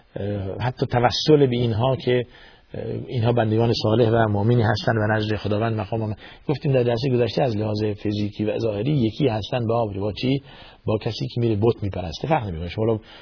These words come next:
پرسته زمانی که برای غیر خدا شد، چه برای قبر باشه، چه برای هر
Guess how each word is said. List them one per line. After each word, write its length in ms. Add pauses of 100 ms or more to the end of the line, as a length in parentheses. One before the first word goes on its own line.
(100)
پرسته 380
زمانی 280
که 100
برای 200
غیر 220
خدا 260
شد، 220
چه 140
برای 200
قبر 260
باشه، 200
چه 120
برای 360 (640)
هر 140